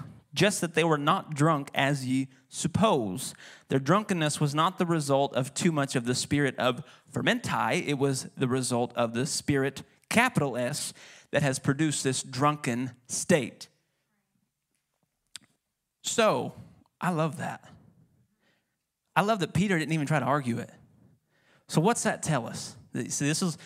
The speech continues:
this is where we're getting fun here. What does that tell us? That tells us that there was a hundred plus people spilling out of the upper room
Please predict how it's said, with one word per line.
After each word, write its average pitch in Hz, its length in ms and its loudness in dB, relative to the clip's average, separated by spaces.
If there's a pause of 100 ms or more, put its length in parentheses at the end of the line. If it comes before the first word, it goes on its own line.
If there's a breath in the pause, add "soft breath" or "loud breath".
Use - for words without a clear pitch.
(140)
this 185 180 0
is 202 60 -2
where 185 140 4
we're 147 80 2
getting 147 180 0
fun 139 280 0
here. 117 200 -4 (580 loud breath)
What 185 220 4
does 196 200 2
that 170 220 2
tell 131 240 2
us? - 280 -8 (140)
That 220 240 2
tells 190 340 0
us 123 400 -2 (360 loud breath)
that 147 200 4
there 208 140 6
was 175 240 2 (240)
a - 40 0
hundred 240 420 2
plus 190 280 2
people - 580 0 (880)
spilling 233 600 2
out 165 180 4
of 147 80 2
the 143 80 2
upper 147 260 2
room 123 400 0